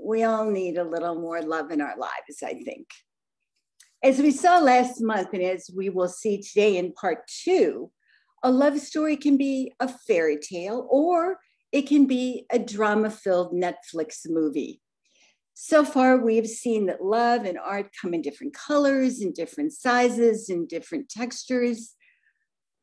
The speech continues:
And there are thousands of ways it can manifest itself. Um, it doesn't come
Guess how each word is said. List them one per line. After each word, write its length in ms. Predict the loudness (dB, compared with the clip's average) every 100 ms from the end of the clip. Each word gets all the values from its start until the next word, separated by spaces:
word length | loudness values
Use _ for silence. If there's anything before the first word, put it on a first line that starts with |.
| 2
And 140 | 8
there 120 | 8 8
are 60 |
thousands 580 | 4 2 2 4 4 4
of 120 | 4
ways 300 | 4 6 6
it 100 | 2
can 160 | 0 0
manifest 680 | 0 -2 -4 -4 -6 -4
itself. 540 | -6 -6 -6 -6 -6 -10 -20 _ -10
Um, 420 | -6 -4 -4 -8 -6
it 220 | -6 -2
doesn't 400 | -2 0 -4 -4
come 460 | -4 -2 -2 -4